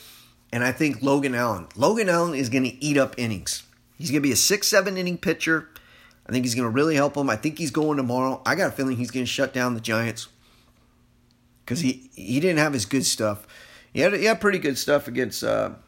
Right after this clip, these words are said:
the Brewers, but the last game against Baltimore, I don't think he had his good stuff. I think he'll, I wouldn't be surprised if he shuts him down six, seven innings and only gives up a run or two. And then, you know, so, uh, hopefully they sweep the Giants 'cause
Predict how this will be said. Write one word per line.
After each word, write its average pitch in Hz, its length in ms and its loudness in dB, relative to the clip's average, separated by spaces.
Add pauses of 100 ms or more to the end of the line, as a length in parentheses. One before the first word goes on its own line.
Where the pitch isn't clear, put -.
(360)
the 120 100 -8
Brewers, 131 500 4
but 113 180 -8
the 127 80 -4
last 151 300 2
game 143 160 -2
against 120 220 -8
Baltimore, 113 480 -4
I 101 80 -2
don't 127 140 -6
think 113 160 -8
he 107 80 -4
had 107 120 -2
his 87 160 -8
good 90 200 -8
stuff. 95 380 -6
I 110 60 0
think 131 220 -4
he'll, 127 240 -2 (1040)
I 117 60 -8
wouldn't 143 160 0
be 139 80 -2
surprised 117 420 0
if 110 60 -6
he - 20 -8
shuts 110 280 -2
him 104 80 -6
down 107 320 -4 (320)
six, - 300 0
seven 113 320 0
innings 107 360 -4
and 98 100 -6
only 107 160 -2
gives 104 180 -4
up 107 160 -2
a 98 60 -8
run 104 240 -2
or 92 100 -6
two. 95 360 -6 (580)
And 95 200 -2
then, 104 300 -2 (1400)
you - 120 -6
know, 95 200 -4
so, 85 400 -4
uh, 69 320 -16
hopefully 190 360 4
they 135 140 2
sweep 143 380 0
the 117 80 -8
Giants 113 340 0
'cause - 220 -4